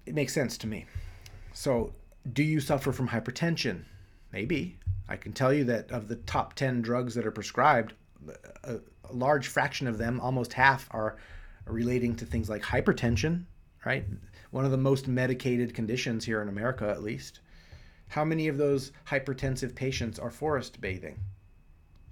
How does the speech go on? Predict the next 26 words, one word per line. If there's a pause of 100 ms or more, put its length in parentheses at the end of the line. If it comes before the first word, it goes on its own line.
Don't
know.
It
would
be
fascinating
if
that
was
a
message
that
we
got
from
our, (500)
our,
um, (300)
our
medical
systems,
from
our
Surgeon
General, (600)
right?